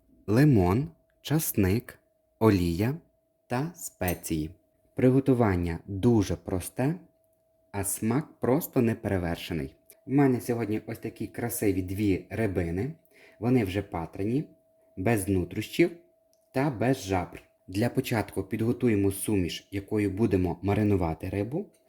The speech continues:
для якої я використовую коріандр, трішки орегано та тим'яну, суміш свіжомеленого перцю та солі,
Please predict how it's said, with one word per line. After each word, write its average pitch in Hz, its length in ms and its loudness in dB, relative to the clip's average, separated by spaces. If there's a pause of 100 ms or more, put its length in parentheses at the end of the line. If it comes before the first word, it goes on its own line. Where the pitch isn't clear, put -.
(260)
для 113 180 4
якої 143 400 4
я 135 120 4
використовую 95 840 -2 (300)
коріандр, 123 720 2 (340)
трішки 120 560 4 (260)
орегано 110 720 0
та 104 120 -4
тим'яну, 92 600 0 (500)
суміш 101 720 2
свіжомеленого 117 920 2
перцю 92 560 -4
та 110 120 -2
солі, 95 500 0